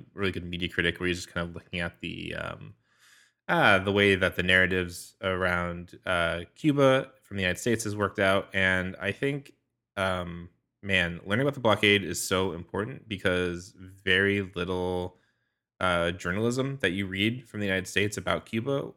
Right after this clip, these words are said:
um, will contain, um, interviews or perspectives from people who have actually been to Cuba or talking to real <laughs> Cubans. Um, most of the time, it's just, like, information kinda filtered through the government or filtered through, like, the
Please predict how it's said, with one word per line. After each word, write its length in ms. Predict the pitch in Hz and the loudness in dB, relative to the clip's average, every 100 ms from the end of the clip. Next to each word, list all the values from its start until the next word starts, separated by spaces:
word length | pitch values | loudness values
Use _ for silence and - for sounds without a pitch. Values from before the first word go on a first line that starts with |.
| 104 | -4
um, 420 | 95 87 85 - 90 107 | -2 -2 -4 -10 -16 -12
will 100 | 107 | -8
contain, 640 | 113 104 92 92 101 113 113 _ | -6 0 4 4 0 -4 -10 _
um, 760 | 90 90 87 85 87 87 90 98 _ _ _ _ _ _ _ - | -6 -4 -4 -6 -8 -10 -14 -16 _ _ _ _ _ _ _ -6
interviews 580 | 98 107 110 113 110 | -4 2 4 6 4
or 60 | 101 | 2
perspectives 600 | 95 - 92 - 120 117 | -4 0 0 4 2 2
from 120 | 104 | -2
people 240 | 101 101 95 | -6 -2 -2
who 100 | 101 | 0
have 100 | 92 | 0
actually 280 | 85 - | 0 -2
been 180 | 90 90 | -2 -2
to 60 | 95 | -2
Cuba 340 | - 101 107 | -4 -2 0
or 180 | 107 92 | 0 -2
talking 320 | - - 98 | -2 -2 -2
to 80 | 90 | -6
real 140 | 92 | -4
<laughs> 100 | 87 | -2
Cubans. 480 | 101 127 143 131 - - | 0 2 4 2 0 2
Um, 320 | 143 113 101 - - - - - | 4 4 0 -8 -20 -20 -10 0
most 180 | 101 | 0
of 80 | 101 | 2
the 60 | 98 | 2
time, 320 | 92 92 87 | 4 2 -2
it's 160 | 87 - | -6 -6
just, 200 | 90 90 | -6 -2
like, 280 | 85 80 - | -2 -2 -10
information 540 | 95 92 87 - 95 | -12 -4 -4 -4 -8
kinda 180 | 90 85 | -8 -6
filtered 380 | - 82 87 - | -8 -8 -10 -8
through 120 | 87 | -12
the 80 | 90 | -6
government 560 | 107 110 101 95 87 | -4 -2 -2 -4 -6
or 220 | 85 82 | -8 -8
filtered 380 | 80 90 95 87 | -6 -8 -8 -8
through, 340 | - 87 87 87 | -8 -8 -6 -6
like, 320 | 85 78 - | -6 -6 -8
the 320 | 85 85 87 | -6 -6 -6